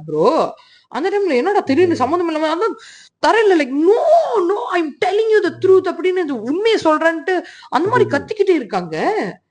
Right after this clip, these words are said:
Speaker 1: So, அந்த டைம்ல நம்மளும் ஷாக் ஆயிட்டோம். "என்னடா, என்ன நடக்குதுன்ட்டு?" And நான் ஸ்கூல்ல போய் சும்மா நின்னுகிட்டே பார்த்துக்கிட்டே இருக்க
Speaker 2: ஆமா.
Speaker 1: முடியல. டீச்சர்ஸ் எல்லாம் வந்துட்டு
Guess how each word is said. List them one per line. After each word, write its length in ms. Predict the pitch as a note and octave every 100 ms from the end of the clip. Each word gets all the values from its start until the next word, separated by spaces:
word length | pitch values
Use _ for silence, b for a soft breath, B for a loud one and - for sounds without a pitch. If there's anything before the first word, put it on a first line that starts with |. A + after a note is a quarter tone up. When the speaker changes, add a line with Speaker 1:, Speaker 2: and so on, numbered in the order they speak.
| _ _ _ _ _ _
Speaker 1:
So, 200 | - B4+
அந்த 200 | A#4+ A#4+
டைம்ல 680 | A#4 A4+ A4 F#4+ E4 C#4 B3+
நம்மளும் 340 | C4+ G#4 A4+ -
ஷாக் 240 | G4+ A#4+
ஆயிட்டோம். 440 | D4+ F#3 F3 E3 F3+
"என்னடா, 260 | E4 F#4+
என்ன 260 | C#4+ C4+ F4+
நடக்குதுன்ட்டு?" 720 | C4 A#3+ C4+ A#3 A#3 F#3 C#4+ - B B B B _ - -
And 420 | B3+ C4 C4 B3+
நான் 380 | B3+ A#3 G#3+ G3
ஸ்கூல்ல 540 | - - E4 E4+ B3
போய் 220 | F#3 C4+ B3+
சும்மா 220 | A#3 A#3
நின்னுகிட்டே 540 | G#3 G3 A#3 A3 A3+
பார்த்துக்கிட்டே 360 | A3 G#3 G#3+ G3+
இருக்க 240 | F#3+ F3
Speaker 2:
ஆமா. 20 |
Speaker 1:
முடியல. 500 | F3 D#3+ F#3+ F#3+ F3
டீச்சர்ஸ் 240 | A#3 A3+ G#3+
எல்லாம் 240 | G3 F#3
வந்துட்டு 480 | F#3+ F#3 F3+ E3 D#3